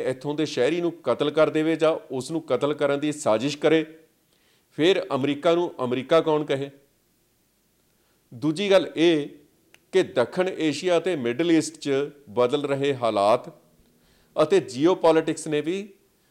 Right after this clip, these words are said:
ਸਿੱਖਾਂ ਦੇ ਹੱਕ 'ਚ ਕੌਮਾਂਤਰੀ ਪੱਧਰ 'ਤੇ ਮਾਹੌਲ ਤਿਆਰ ਕੀਤਾ। ਕਨਿਸ਼ਕ ਏਅਰ ਕਾਂਡ ਜਿਹੜਾ,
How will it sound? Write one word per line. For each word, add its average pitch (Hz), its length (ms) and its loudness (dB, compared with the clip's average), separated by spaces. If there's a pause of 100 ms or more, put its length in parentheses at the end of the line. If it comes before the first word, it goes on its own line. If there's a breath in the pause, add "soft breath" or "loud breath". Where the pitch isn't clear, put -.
(120)
ਸਿੱਖਾਂ 160 400 0
ਦੇ 170 100 2
ਹੱਕ 127 240 0
'ਚ 131 100 -8
ਕੌਮਾਂਤਰੀ 131 500 -2
ਪੱਧਰ 139 280 -4
'ਤੇ 143 160 -6
ਮਾਹੌਲ 117 540 0
ਤਿਆਰ 117 240 0
ਕੀਤਾ। 82 320 -12 (2250 soft breath)
ਕਨਿਸ਼ਕ 180 500 4 (1600)
ਏਅਰ 190 220 4
ਕਾਂਡ 139 320 2
ਜਿਹੜਾ, 135 220 2